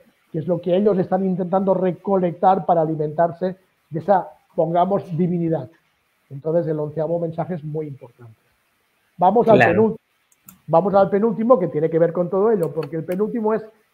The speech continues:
Speaker 1: eternidad consciente. Eternidad consciente, después de haber comprendido los onceavos primeros mensajes, nos hace entender, eternidad consciente, cuál es el rumbo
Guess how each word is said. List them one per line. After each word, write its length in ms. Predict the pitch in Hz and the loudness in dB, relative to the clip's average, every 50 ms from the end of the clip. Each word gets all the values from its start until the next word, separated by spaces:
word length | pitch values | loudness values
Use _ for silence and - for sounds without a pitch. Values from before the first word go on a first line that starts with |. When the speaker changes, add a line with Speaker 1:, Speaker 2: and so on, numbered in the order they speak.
| _ - | _ -6
Speaker 1:
eternidad 640 | 180 170 - - 190 185 196 196 196 214 220 226 - | -6 -2 0 -2 0 0 -4 -2 2 0 0 0 0
consciente. 680 | 247 233 208 - - - 196 170 151 - - 104 - _ _ _ _ _ _ _ _ _ _ _ _ _ _ _ _ _ _ _ _ _ _ _ _ _ _ _ _ _ _ | -2 -2 -2 -2 -4 -4 -4 -4 -4 -6 -12 -18 -20 _ _ _ _ _ _ _ _ _ _ _ _ _ _ _ _ _ _ _ _ _ _ _ _ _ _ _ _ _ _
Eternidad 500 | 165 156 160 170 151 156 180 185 202 208 | -10 -6 -6 -6 -6 -2 0 0 0 2
consciente, 600 | 240 240 233 - - 262 262 262 214 233 254 262 294 - - _ _ _ _ _ _ _ _ _ _ _ _ _ _ | 2 -2 -2 0 -2 -2 -2 -2 -2 -2 -2 -4 -4 -8 -16 _ _ _ _ _ _ _ _ _ _ _ _ _ _
después 460 | 143 143 170 170 170 - 214 208 185 | -4 -4 -4 -4 -2 -2 0 0 2
de 80 | 220 208 | 2 2
haber 380 | 202 220 226 156 160 - - - - _ _ _ - _ | 2 2 2 0 -2 -6 -14 -20 -20 _ _ _ -16 _
comprendido 840 | - 180 180 175 175 180 147 - 170 165 165 160 196 226 226 220 185 | 2 2 2 2 2 -4 -4 -4 -2 -2 -2 -2 -4 -4 -2 -2 -2
los 200 | 170 - - - - | -2 -6 -8 -10 -2
onceavos 800 | - 175 170 165 160 165 170 170 170 180 202 202 190 160 143 - - _ | 0 0 0 0 -4 -6 -2 0 0 0 0 0 -2 -6 -6 -8 -12 _
primeros 460 | - 135 139 151 165 170 196 185 - | -10 -8 -2 -2 0 0 0 -2 -2
mensajes, 680 | 185 185 180 175 - 190 175 170 - 190 175 160 - - _ _ _ _ _ _ _ _ _ _ _ _ _ _ _ | -6 -8 -8 -4 -2 -2 -4 -2 -4 -10 -10 -10 -12 -20 _ _ _ _ _ _ _ _ _ _ _ _ _ _ _
nos 140 | - 151 143 | -10 -6 -4
hace 180 | 175 160 151 196 | -4 -4 -4 -4
entender, 560 | 190 180 180 180 175 175 202 196 175 - - - - | -6 -2 -2 -2 -2 0 -2 -2 -4 -6 -10 -10 -8
eternidad 680 | 175 160 160 - 202 185 170 165 175 175 180 190 185 | -8 -8 -2 2 2 2 2 2 0 0 0 0 0
consciente, 720 | 190 202 196 175 - 202 190 185 180 170 214 190 - - _ | -2 -6 -8 -6 -4 -4 -4 -4 -2 -4 -6 -6 -6 -12 _
cuál 360 | - 202 196 196 190 196 202 | -6 0 2 2 2 2 0
es 180 | 202 202 - - | -2 -4 -4 -4
el 140 | 190 170 151 | -6 -6 -4
rumbo 480 | 147 147 151 139 135 127 123 113 107 | -6 -6 -8 -8 -8 -10 -14 -16 -18